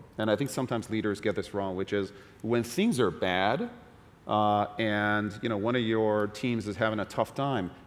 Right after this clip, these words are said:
they know they're having a tough time. They don't need you to go out there and say, you know, "Your results are crap. What the hell are you gonna do about it?" They actually need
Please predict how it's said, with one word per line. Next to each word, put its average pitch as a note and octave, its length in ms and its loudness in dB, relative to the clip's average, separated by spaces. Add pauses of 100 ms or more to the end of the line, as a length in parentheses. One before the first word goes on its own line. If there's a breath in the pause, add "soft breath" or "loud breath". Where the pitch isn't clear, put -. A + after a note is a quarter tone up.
they C#3+ 340 4
know E3+ 320 4
they're A#2 140 6
having G#2 280 2
a G2 40 -2
tough - 260 -2
time. G#2 220 0
They B2+ 100 6
don't D#3 180 4
need D#3 240 6
you A2 260 4
to A#2+ 140 -2
go A#2 200 6
out A#2+ 160 6
there A2 140 2
and G#2 100 -4
say, G#2+ 340 6 (300 loud breath)
you C3 100 2
know, A2+ 60 4
"Your A2 160 2
results B2 400 4
are - 20 0
crap. D3+ 380 2
What A2 100 2
the G#2+ 80 4
hell G#2+ 160 4
are G#2+ 60 4
you G#2 60 0
gonna G#2 140 0
do C#3+ 160 2
about F#2+ 280 2
it?" F#2+ 100 2
They C3+ 120 2
actually D#3 420 0
need A2+ 580 2